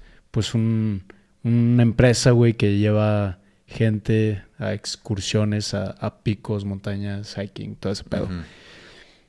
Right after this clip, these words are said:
Speaker 1: Creo que fue una experiencia buena, güey, la que tuviste en el Nevado, que está cabrón. Me gustaría que, que le platicaras a la banda cómo te fue en el Nevado, güey, porque, pues, eh,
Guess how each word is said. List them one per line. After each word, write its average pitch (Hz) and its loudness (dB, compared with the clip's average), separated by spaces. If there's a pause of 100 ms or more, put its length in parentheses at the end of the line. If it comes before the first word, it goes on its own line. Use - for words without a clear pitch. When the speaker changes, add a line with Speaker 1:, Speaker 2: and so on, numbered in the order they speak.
(600)
Speaker 1:
Creo 127 10
que - 6
fue 131 8
una 139 8
experiencia 120 4 (500)
buena, 117 4
güey, 127 6
la 127 6
que - -8
tuviste 107 0
en 110 2
el 101 0
Nevado, 101 0 (260)
que - -10
está - -6
cabrón. 107 0 (680)
Me 113 -6
gustaría 101 0
que, 107 2
que - -4
le 101 2
platicaras 107 0
a 113 2
la 101 2
banda 107 0
cómo 110 -4
te 98 -8
fue 113 2
en 110 4
el 110 2
Nevado, 104 2
güey, 107 -2
porque, 101 -8 (960)
pues, - -2
eh, 127 -4